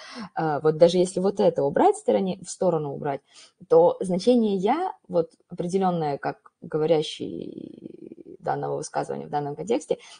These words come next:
оно ведь тоже нечётко-то задано. Мы тоже по-прежнему не понимаем, а кто конкретно это говорит. То есть на какой объект-то мы отсылаем? На всё тело целиком, а, на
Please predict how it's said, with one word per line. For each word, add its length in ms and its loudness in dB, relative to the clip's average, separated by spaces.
оно 160 -2
ведь 180 2
тоже 220 2
нечётко-то 580 -4
задано. 380 -2
Мы 80 -6
тоже 180 2
по-прежнему 420 2
не 100 -2
понимаем, 260 -2
а 120 -4
кто 220 0
конкретно 480 -4
это 160 -12
говорит. 380 -4
То 60 -14
есть 80 -8
на 60 0
какой 200 2
объект-то 480 2
мы 140 -2
отсылаем? 480 -6
На 80 0
всё 200 4
тело 320 4
целиком, 640 0
а, 400 0
на 640 4